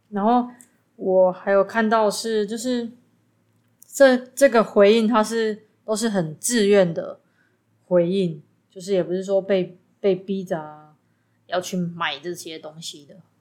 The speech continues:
对，然后这边也有提到说他是很高兴的回应。然后我是有想到说，就是可能像我们这个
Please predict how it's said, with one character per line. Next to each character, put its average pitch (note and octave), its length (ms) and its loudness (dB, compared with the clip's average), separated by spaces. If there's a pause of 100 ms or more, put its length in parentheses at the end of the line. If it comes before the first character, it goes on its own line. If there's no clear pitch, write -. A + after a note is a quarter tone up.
(840)
对， - 260 -8 (240)
然 E3 120 -8
后 F#3 60 0
这 F#3+ 100 -4
边 G#3+ 380 0 (220)
也 F#3+ 100 -4
有 E3 100 -2
提 E3+ 200 -10
到 G3+ 180 4
说 G3+ 140 0
他 G3+ 100 0
是 G#3 160 -2
很 F#3 440 -6 (100)
高 G3 260 2
兴 G3+ 360 -6
的 - 240 -18 (1000)
回 E3+ 320 -2
应。 F#3 340 -4 (680)
然 F3 140 -18
后 G3 280 0
我 F#3 120 -2
是 A3 100 -4
有 C4+ 140 4
想 E3+ 300 -10
到 G3 120 0
说， G3+ 240 0
就 G3+ 100 -4
是 A3+ 280 -12 (540)
可 G3+ 160 0
能 G3 260 -2
像 B3+ 220 0
我 G3 60 2
们 E3+ 300 -4 (440)
这 B3+ 100 -12
个 G3 460 0